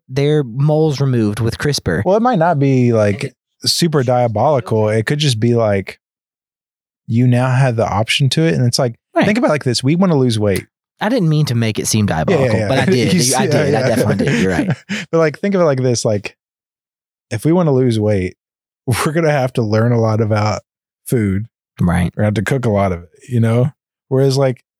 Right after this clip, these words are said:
Speaker 2: if, if we were rich and we wanted to lose weight, we could literally just hire a personal chef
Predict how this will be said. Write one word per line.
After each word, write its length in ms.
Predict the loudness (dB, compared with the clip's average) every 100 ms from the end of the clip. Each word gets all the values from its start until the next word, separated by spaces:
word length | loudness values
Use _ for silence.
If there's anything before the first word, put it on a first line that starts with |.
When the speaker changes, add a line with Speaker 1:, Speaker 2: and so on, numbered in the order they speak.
| -6
Speaker 2:
if, 200 | -6 -4 -6
if 160 | -4
we 160 | 0 2
were 160 | 2
rich 500 | 2 0 0 -2 -4 -8 _ _ _ -6
and 260 | -2 0 0
we 120 | 2
wanted 240 | 2 2
to 80 | 0
lose 240 | 2 2 2
weight, 320 | 0 0 -4 _ _ _ _
we 80 | -4
could 120 | -2
literally 280 | 0 2 2
just 180 | 2 0
hire 240 | -2 0
a 60 | -2
personal 400 | -2 -4 0 0
chef 400 | 0 0 0 -4